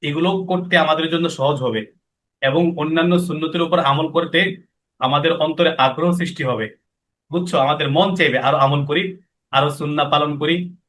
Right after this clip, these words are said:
আরো ভালো ভালো কাজ করি। তিনটা সুন্নত মানলে আরো অন্যান্য সুন্নতের উপর কি করতে সহজ হবে? আমল করতে সন-, সহজ হবে। তো আজকে আমরা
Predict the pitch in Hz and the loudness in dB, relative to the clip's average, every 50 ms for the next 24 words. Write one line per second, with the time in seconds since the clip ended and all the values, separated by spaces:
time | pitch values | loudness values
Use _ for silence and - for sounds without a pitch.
0 | _ - 127 135 135 127 123 127 139 143 147 147 151 147 147 143 135 - - - | _ 0 0 2 2 2 2 2 2 2 2 2 0 0 -2 -2 -2 -4 -6 -10
1 | 113 110 107 - - _ _ _ _ _ _ _ _ _ _ - 131 131 139 135 | -10 -10 -10 -12 -18 _ _ _ _ _ _ _ _ _ _ -8 -6 -6 -2 0
2 | 165 165 160 - 156 151 156 156 180 226 180 180 - _ _ _ _ _ _ _ | 0 -2 0 -2 -6 -6 -2 0 2 2 0 -2 -8 _ _ _ _ _ _ _
3 | _ _ 113 113 120 127 131 135 131 131 135 151 185 226 240 240 - - _ _ | _ _ -6 -2 0 0 2 2 0 0 2 2 2 2 2 -2 -6 -14 _ _
4 | _ _ _ _ _ - 131 143 156 151 135 135 139 139 143 147 160 165 165 165 | _ _ _ _ _ -2 0 0 0 0 -2 -2 -2 0 0 0 0 -2 -2 -4
5 | - 147 147 151 147 165 160 160 160 170 170 170 180 175 185 175 180 175 175 175 | -6 -8 -8 -6 -4 -2 -2 0 0 -2 -2 -4 -4 -2 -2 -2 -2 -2 0 0
6 | 170 175 175 185 190 165 147 117 107 - - _ _ _ _ _ _ _ _ _ | 2 2 2 2 2 2 2 0 -2 -4 -10 _ _ _ _ _ _ _ _ _
7 | _ _ - 110 117 131 175 214 220 208 - 165 156 - - 156 139 139 - 147 | _ _ 0 2 2 4 4 4 2 2 2 -2 -4 -4 -4 -6 -6 -6 -6 -6
8 | 139 139 143 139 - - - 151 160 175 175 127 123 113 107 107 107 - _ _ | -4 -4 -4 -6 -8 -6 -2 0 2 2 0 -2 -4 -6 -6 -8 -10 -14 _ _
9 | _ _ _ _ _ _ _ - - 143 - - 175 185 180 180 - 180 143 143 | _ _ _ _ _ _ _ -8 -8 -6 -2 0 0 0 0 -2 -2 0 0 0
10 | 139 131 123 113 107 - - | 0 0 0 -2 -4 -6 -12